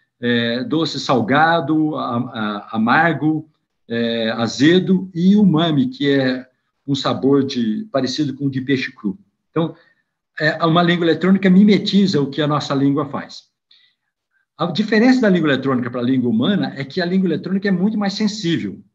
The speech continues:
Então, ela, por exemplo, pra sal, ela é dez mil vezes mais sensível que a nossa língua. Então, nós conseguimos, com a língua eletrônica, descobrir uma concentração de sal na água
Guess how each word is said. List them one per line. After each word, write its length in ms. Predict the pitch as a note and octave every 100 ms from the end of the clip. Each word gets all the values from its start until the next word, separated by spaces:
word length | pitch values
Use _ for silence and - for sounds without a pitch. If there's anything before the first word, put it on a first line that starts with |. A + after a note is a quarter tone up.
| _
Então, 140 | C3
ela, 100 | C3
por 160 | B2+ D3+
exemplo, 340 | - B3 -
pra 200 | - C#3
sal, 380 | - - F3+ F3
ela 100 | C#3+
é 20 |
dez 280 | C3+ F#3+ C#3+
mil 180 | E3+ D3+
vezes 240 | C3 D3
mais 180 | C#3 B2+
sensível 540 | C3 - - D3 D3+
que 80 | D3+
a 80 | D#3
nossa 340 | C#3+ C3+ C#3+
língua. 460 | C3+ B2+ B2+ F2+ F2+ -
Então, 100 | G2+
nós 160 | A2+
conseguimos, 800 | - D3 C#3+ A2 D#3+ C3+ A#2+ - _ _
com 140 | E3
a 60 | C#3+
língua 260 | A#2 A2+ A#2
eletrônica, 460 | A#2 E3 F#3+ D#3
descobrir 420 | B2+ - D#3 B2+
uma 180 | B2 B2+
concentração 560 | B2+ C3 B2+ A#2 - B2
de 120 | G#2
sal 260 | - A#2+ A#2
na 100 | G#2+
água 440 | B2+ D#3+ A2+ F#2+